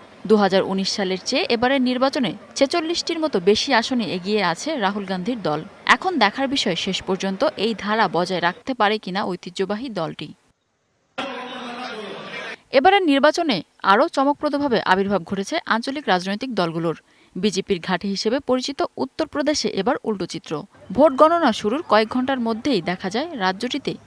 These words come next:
বিজেপিকে পেছনে ফেলে এগিয়ে আঞ্চলিক দল সমাজবাদী পার্টি।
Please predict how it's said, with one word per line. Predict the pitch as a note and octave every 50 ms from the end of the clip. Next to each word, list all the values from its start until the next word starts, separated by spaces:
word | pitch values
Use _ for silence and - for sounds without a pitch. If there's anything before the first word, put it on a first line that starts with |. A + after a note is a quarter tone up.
| - - -
বিজেপিকে | G3 G3 C#4 C4+ E4 E4 - E4+ D#4+ - G#3
পেছনে | F#3+ - G3 - - G3+ G3
ফেলে | G3+ - G#3 G3 -
এগিয়ে | - - F#3 E3 F#3+ A3+ C#4 - -
আঞ্চলিক | - G3 G#3 A3 - A3 G#3 G3+ F#3 E3
দল | D3+ F#3+ C4 F4+
সমাজবাদী | F#4+ - - B3 A3 A3+ A3 A3 A3+ A#3+ A#3 D4
পার্টি। | - - F#3 D#3 - - - -